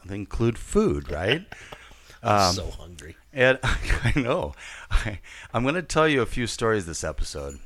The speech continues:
Speaker 1: and a couple of them actually talk about food. Now, these stories are metaphors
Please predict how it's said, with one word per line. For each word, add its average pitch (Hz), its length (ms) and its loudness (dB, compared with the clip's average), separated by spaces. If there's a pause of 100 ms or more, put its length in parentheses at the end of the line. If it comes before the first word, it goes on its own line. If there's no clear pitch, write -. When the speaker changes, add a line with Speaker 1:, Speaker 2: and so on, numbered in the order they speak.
Speaker 1:
and 95 120 -2
a 90 40 -2
couple 120 300 -2
of 98 80 0
them 87 180 -4
actually 90 400 -2
talk 82 260 -2
about 80 260 -6
food. 71 420 -6 (160)
Now, 101 240 4
these 110 180 -4
stories 123 320 4
are 104 60 0
metaphors 98 640 2